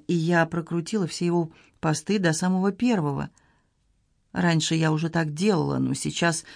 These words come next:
щелкнула все посты вместо популярные, и их оказалось намного больше.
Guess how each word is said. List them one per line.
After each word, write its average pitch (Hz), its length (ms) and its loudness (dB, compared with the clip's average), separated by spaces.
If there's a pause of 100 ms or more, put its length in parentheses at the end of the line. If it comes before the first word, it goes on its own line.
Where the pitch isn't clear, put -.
(120)
щелкнула 247 680 4
все 226 220 0
посты 220 400 0
вместо 202 400 2
популярные, 190 840 2 (440)
и 214 300 6
их 226 120 4
оказалось 190 560 2
намного 175 420 4
больше. 156 640 2